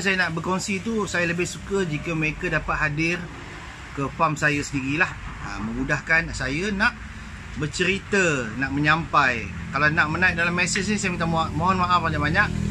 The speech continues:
Saya memang tidak kesempatan lah. Okey? Ha, kemudian,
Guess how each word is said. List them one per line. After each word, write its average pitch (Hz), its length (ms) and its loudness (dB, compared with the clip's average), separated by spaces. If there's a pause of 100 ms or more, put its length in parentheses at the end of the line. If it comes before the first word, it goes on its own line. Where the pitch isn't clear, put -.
(340)
Saya 185 560 4
memang 190 400 2
tidak 160 240 0
kesempatan 156 480 4
lah. 165 120 2 (680)
Okey? 208 160 0 (1600)
Ha, 113 480 0
kemudian, 214 480 6